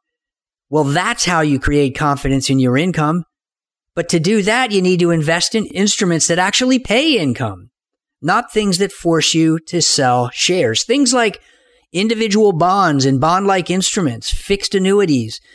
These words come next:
exchange-traded debt. All of those things are designed to generate true income as a renewable resource.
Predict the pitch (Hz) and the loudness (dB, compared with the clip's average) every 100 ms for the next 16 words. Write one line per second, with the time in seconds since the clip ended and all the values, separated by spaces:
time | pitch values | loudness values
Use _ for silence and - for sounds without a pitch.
0 | _ _ - - - - 196 185 - 196 | _ _ -8 -4 -2 -2 -2 -2 0 0
1 | 185 139 196 185 - _ _ _ _ - | 0 0 -2 -2 -6 _ _ _ _ -2
2 | 208 285 269 233 190 190 185 160 160 156 | 0 2 2 2 0 0 0 0 2 0
3 | 156 151 143 127 123 147 147 143 123 - | 0 0 0 -2 -2 0 0 0 0 -2
4 | 240 294 269 170 156 151 151 139 135 135 | 2 2 2 0 0 0 0 0 2 2
5 | 143 175 185 180 151 165 175 - 202 196 | 2 2 2 2 2 2 2 2 2 0
6 | - - | -2 -8